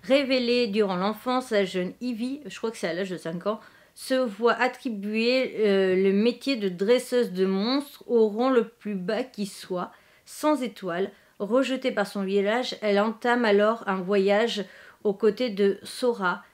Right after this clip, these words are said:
un slime tout faible, euh, seul monstre qu'elle ait réussi à apprivoiser. Le plus faible, la plus faible des dresseuses et le plus faible des monstres parviendront-ils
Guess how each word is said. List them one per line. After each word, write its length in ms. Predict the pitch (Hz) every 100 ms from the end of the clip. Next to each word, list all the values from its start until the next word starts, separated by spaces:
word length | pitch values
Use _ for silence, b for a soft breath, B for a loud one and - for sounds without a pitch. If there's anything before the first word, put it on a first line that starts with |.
| b b b _ _
un 140 | 214
slime 720 | 214 - 233 226 247 220 202 202 _ _
tout 160 | 302 302
faible, 640 | - - 220 214 220 202 - - _ 196 -
euh, 160 | 208 180
seul 300 | - 262 247
monstre 540 | 214 220 247 - 196
qu'elle 420 | 185 208 196 190 -
ait 160 | 226 208
réussi 480 | 190 180 - 240 175
à 160 | 165
apprivoiser. 720 | 185 - 247 214 180 175 190 - B B B B -
Le 140 | 220 233
plus 220 | - 220
faible, 680 | - - 254 233 220 220 -
la 160 | 214 208
plus 220 | - 196
faible 540 | - 269 262 214 190
des 160 | 202 262
dresseuses 760 | 202 220 214 226 233 220 220 233 226
et 100 | 233
le 140 | 202
plus 260 | 196 - 185
faible 500 | - 240 226 196 185
des 140 | 190
monstres 360 | 190 214 220 _
parviendront-ils 1080 | 226 214 208 202 185 185 - - 269 262